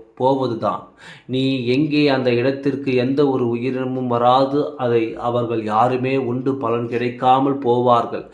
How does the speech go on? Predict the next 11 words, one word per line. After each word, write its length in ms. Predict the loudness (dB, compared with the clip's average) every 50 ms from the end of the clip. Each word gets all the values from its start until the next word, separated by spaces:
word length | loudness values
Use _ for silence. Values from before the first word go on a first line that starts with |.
| -20 -20 -20 -18 -8
அது 240 | -4 -2 0 0 0 0
போன்று 420 | 2 2 4 4 4 2 0 -2
செய்வதுதான் 760 | -2 0 0 2 4 2 2 2 2 2 2 4 4 4 4 2
வீணடிப்பது 680 | 2 2 0 2 0 0 0 0 -2 0 -2 0 0 0 -4
என்பதை 440 | -4 -6 -4 -4 -4 -2 -2 -2 -2
முதலில் 460 | -2 -2 -2 -2 -2 -2 -4 -6 -8
புரிந்து 360 | -8 -8 -6 -6 -6 -8 -8 -12 -12
கொள். 240 | -14 -14 -16 -16 -18 -20 _ -20 -20 -12 -2
அம்மா 340 | 0 2 2 4 4 4 4
சொல்கின்ற 500 | 4 4 4 4 4 4 2 0 2 0 0
விஷயம் 480 | 0 -2 -2 -2 0 0 -2 -4 -6